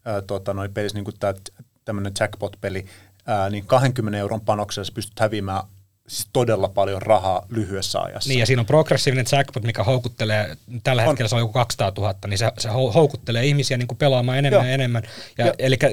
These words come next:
Speaker 2: tällä Veikkauksen liikennevälojärjestelmällä tää Rampen, mun on pakko sanoa tää kerran vielä, Rampen, eh, rytmikäs riamuriihi,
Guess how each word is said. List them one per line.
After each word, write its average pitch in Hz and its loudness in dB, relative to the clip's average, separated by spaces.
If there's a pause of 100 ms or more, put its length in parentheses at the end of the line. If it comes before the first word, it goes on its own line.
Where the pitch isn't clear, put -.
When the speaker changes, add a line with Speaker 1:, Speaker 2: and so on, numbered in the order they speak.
Speaker 2:
tällä 143 6
Veikkauksen 139 4
liikennevälojärjestelmällä 117 2
tää 117 -2 (120)
Rampen, 143 4 (160)
mun 151 2
on 151 4
pakko 170 4
sanoa 120 2
tää 113 0
kerran 113 2
vielä, 104 0 (300)
Rampen, 160 6
eh, 117 -2 (120)
rytmikäs 147 4
riamuriihi, 117 2